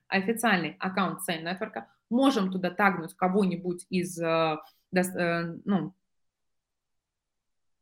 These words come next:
<laughs> я извиняюсь, ребят, я обязательно,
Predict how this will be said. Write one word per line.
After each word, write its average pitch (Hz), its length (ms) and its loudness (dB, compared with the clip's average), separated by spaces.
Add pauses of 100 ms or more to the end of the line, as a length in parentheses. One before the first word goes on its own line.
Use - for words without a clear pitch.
(500)
<laughs> - 1040 -2
я 311 160 10
извиняюсь, 269 560 6
ребят, 226 400 2 (280)
я 226 180 10
обязательно, 233 720 6